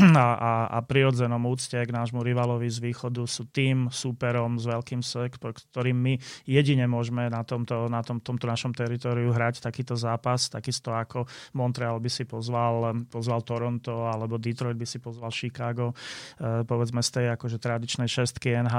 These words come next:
L. Takže všetko je tam dané, dúfam, že vyjde, vyjde počasie. No to, ten štadión je úžasný. Ja som mal šancu vidieť jeden Winter Games nie v zámorí, ale v Nemecku. A myslím, že to bolo ešte lepšie ako v zámorí, lebo tá príslovečná nemecká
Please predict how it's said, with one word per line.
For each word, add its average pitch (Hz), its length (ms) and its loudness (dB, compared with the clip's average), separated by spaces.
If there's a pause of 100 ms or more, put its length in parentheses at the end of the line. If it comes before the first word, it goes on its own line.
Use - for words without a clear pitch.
(160)
L. 123 140 4
Takže 123 400 -2 (320)
všetko - 320 -2
je 156 120 4
tam 123 200 -2
dané, 147 320 2
dúfam, 135 320 -2
že 127 180 0
vyjde, 123 460 0
vyjde 131 240 -2
počasie. 127 800 -2
No 120 240 -8
to, 117 240 -6
ten 120 240 -6
štadión 127 400 0
je 123 100 2
úžasný. 127 540 0
Ja 127 80 0
som 147 160 0
mal 143 160 4
šancu 143 320 0
vidieť 135 340 0
jeden 131 240 2
Winter 131 280 0
Games 131 300 2
nie 143 180 2
v 127 180 -4
zámorí, 135 640 4
ale 120 420 4
v 120 160 -2
Nemecku. 127 540 0 (500)
A - 80 -8
myslím, 131 240 2
že 127 140 4
to 135 80 2
bolo 139 160 8
ešte 135 240 4
lepšie 135 400 4
ako 131 160 -2
v 120 80 2
zámorí, 127 400 4
lebo 127 240 2
tá 120 100 -2
príslovečná 127 720 -2
nemecká 120 600 0